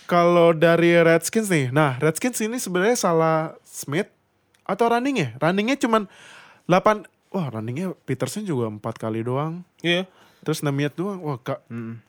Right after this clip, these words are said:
Speaker 1: Terus, eh, Thompson juga delapan carry, tujuh belas yard doang. Nah, menurut Bro Agi, eh, salahnya dari mana ini?
Speaker 2: Em,
Speaker 1: Alex Smith apa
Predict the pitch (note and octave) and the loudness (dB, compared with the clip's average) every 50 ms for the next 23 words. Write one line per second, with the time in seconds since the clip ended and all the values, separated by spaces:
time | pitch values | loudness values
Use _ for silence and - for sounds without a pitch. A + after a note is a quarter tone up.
0 | _ _ - G3+ G#3+ G#3 - - D#3 D3+ D3+ D3+ D3+ D3+ D3+ D3+ D#3 D#3 - D#3+ | _ _ -4 -4 -4 -4 -4 0 2 2 4 4 4 4 4 2 2 2 0 -2
1 | D#3 D#3 D#3+ - G#3 A3 A3+ A3 G#3 F#3 - - - C#3 C3+ C3+ C#3+ C#3+ C#3+ C#3+ | -2 -2 -4 -4 -6 -6 -6 -12 -14 -18 -14 -8 -6 -4 -2 0 0 0 0 -2
2 | - D#3 D3 C#3+ - D3+ D3 E3 G3 G3 - D3 C#3+ C#3+ C3+ D3 C#3 C#3+ C#3 C#3+ | -2 -4 -6 -4 -4 -4 -4 -4 -6 -6 -6 -4 -4 -2 -2 -4 -4 -4 -6 -4
3 | D#3+ E3 C#3+ A#2+ A#2 A#2 A#2+ A#2+ A#2 _ _ _ - - - - - _ _ _ | -4 -6 -6 -6 -8 -8 -8 -10 -10 _ _ _ -20 -20 -20 -20 -20 _ _ _
4 | _ - - D3 D3+ D#3+ E3 D3+ D3 E3 F3 E3+ F#3 F3+ G3+ A#3 A3+ - - _ | _ -6 -2 0 2 2 2 2 2 2 2 2 2 0 -4 -8 -8 -10 -14 _
5 | _ _ _ _ _ _ _ _ - - D3+ D#3+ D#3 D#3 D#3 D#3 D3+ D#3 D3+ D3+ | _ _ _ _ _ _ _ _ -8 -4 -2 0 2 2 2 2 2 2 2 2
6 | D3+ D3+ D#3 D#3 D#3 D#3 _ _ _ _ _ - - E3 D#3+ D#3+ E3 E3+ F3+ F#3 | 2 2 2 0 -2 -4 _ _ _ _ _ -4 0 2 2 2 2 0 -2 -4
7 | F#3 F3 F#3 D#3+ E3+ F3 F#3+ A3 E4 D#4+ B3+ C#3 A2+ A2 G#2 G2+ _ _ _ _ | -6 -8 -4 -4 -4 -4 -4 -6 -6 -6 -6 -6 -8 -10 -12 -16 _ _ _ _
8 | _ _ _ - - D#3+ E3+ F3 F3 F3 D#3 - - - D3+ D#3+ D#3+ - A3 A#3 | _ _ _ -4 -2 2 2 2 2 0 -2 -6 -6 -4 -4 -4 -4 -6 -8 -6
9 | - G3+ - F3+ F3 | -4 -4 -2 0 0